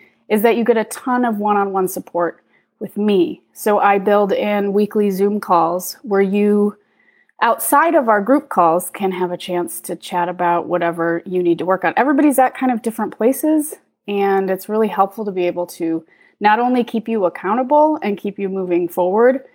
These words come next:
but also just to have, um, have that one-on-one support from,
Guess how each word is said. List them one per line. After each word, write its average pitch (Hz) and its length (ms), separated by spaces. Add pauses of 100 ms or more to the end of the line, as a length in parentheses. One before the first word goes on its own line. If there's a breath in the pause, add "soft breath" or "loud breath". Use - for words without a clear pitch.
(300 soft breath)
but 208 140
also 208 360
just 196 320
to - 80
have, 190 600 (380)
um, 175 480 (460)
have 202 320
that 202 180
one-on-one 196 400
support 190 420
from, 180 320